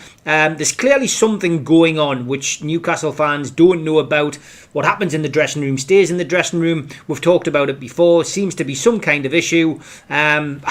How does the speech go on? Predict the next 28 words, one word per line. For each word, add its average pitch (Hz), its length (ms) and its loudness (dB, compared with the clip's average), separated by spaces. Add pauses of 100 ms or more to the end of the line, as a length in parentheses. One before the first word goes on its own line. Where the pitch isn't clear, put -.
(400)
and, 208 160 -2
and 196 180 -2
it's, - 280 -4
it's - 160 -6
quite 196 320 -2
clear 202 280 -2
it 131 120 -8
seems 175 200 -6
to 147 60 -10
be 143 100 -10
spilling 165 360 -4
out 170 180 -2
into 165 160 -10
the 127 100 -12
team. 156 440 -6
I 139 60 -2
just 156 200 -6
hope 214 300 -4
that, 160 200 -2 (300)
I 147 40 -6
hope 226 180 0
they 190 80 -4
can 165 100 -6
get 175 140 2
it 165 100 -6
sorted 180 420 -2
out, 170 240 2
and, 156 240 -4